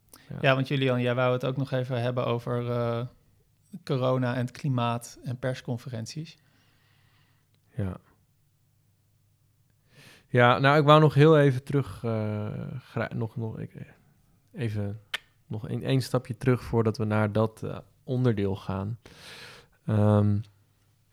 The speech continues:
Speaker 1: vol-, volgens mij heb ik je dit twee weken ook, eh, geleden ook verteld, maar ik, ik ben nu een boek aan het lezen die, eh, die heet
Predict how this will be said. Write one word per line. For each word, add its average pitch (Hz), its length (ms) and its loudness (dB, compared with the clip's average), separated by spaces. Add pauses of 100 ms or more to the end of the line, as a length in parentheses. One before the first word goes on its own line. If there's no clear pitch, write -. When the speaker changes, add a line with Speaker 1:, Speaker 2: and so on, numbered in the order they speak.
(1400)
Speaker 1:
vol-, - 140 -14
volgens - 240 -12
mij 131 100 4
heb 147 80 6
ik 143 80 2
je 127 60 2
dit 117 120 2
twee 110 240 4
weken 104 300 2
ook, 101 240 -4
eh, 95 240 -4 (380)
geleden 110 440 0
ook - 120 -4
verteld, 98 360 -4
maar 101 200 -2 (640)
ik, - 160 -8
ik 135 120 -4
ben 131 120 6
nu 135 80 10
een 117 120 8
boek 139 180 4
aan 160 120 8
het 135 120 6
lezen 123 420 4
die, 104 320 2
eh, 101 240 0 (100)
die 107 220 -2
heet 107 540 2